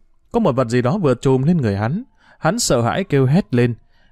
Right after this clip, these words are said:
thì những cú đấm đá thổi liên tiếp đổ lên cái thân hình gầy gò của hắn. Hắn chỉ còn cách ôm chặt hai tay lên đầu để chịu đòn. Hắn tỉnh lại khi nắng đã xuyên chéo qua khung cửa sổ phía nam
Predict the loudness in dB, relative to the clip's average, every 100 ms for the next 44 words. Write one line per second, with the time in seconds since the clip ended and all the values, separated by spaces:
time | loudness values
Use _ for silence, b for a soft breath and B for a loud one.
0 | -2 0 0 -2 0 0 0 -2 -2 -2
1 | -2 -2 -2 0 2 2 2 -2 -4 -2
2 | 0 2 2 0 0 -2 -2 0 -2 0
3 | 0 0 0 0 0 -2 -2 -4 -8 b
4 | b -4 -4 -2 0 -2 -4 -4 -2 -2
5 | 0 -2 0 -2 0 0 0 0 0 0
6 | 0 -2 -2 -2 -4 -4 -10 _ _ _
7 | _ _ _ _ _ _ _ _ _ _
8 | -2 -2 -2 -2 -2 -2 -2 -2 -4 -2
9 | -2 -2 -2 -4 -2 -2 0 -2 0 -2
10 | 0 -4 0 -2 0 0 -2 0 -2 0
11 | 0 -2